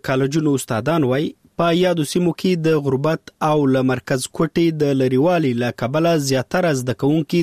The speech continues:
تر کالج وروسته زده کړې پرېږدي. د دوی په وینا، دا زده کوونکي دومره وس نه لري چې د پوهنتونونو لوړ فیسونه او له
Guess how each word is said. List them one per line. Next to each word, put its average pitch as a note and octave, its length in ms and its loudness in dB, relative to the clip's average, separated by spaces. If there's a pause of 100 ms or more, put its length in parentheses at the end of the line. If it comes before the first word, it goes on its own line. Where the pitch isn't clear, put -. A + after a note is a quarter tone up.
تر C3 120 -2 (120)
کالج C#3 320 -2
وروسته E3 400 0 (220)
زده B2+ 180 -4
کړې B2 240 -6
پرېږدي. B2 360 0 (440)
د F#3+ 160 2
دوی G#3 180 0
په F#3 140 0
وینا، F3 240 0 (540)
دا F3+ 60 2 (120)
زده D3+ 180 -6
کوونکي E3+ 420 0 (180)
دومره C#3+ 260 2
وس C#3 180 -2 (120)
نه F#3+ 160 0
لري C#3 180 -2 (100)
چې G3 100 -2 (140)
د C#3+ 160 -2
پوهنتونونو C#3 680 0
لوړ C#3+ 320 0
فیسونه F#3 420 0 (480)
او F#3 40 2 (180)
له C#3 100 -2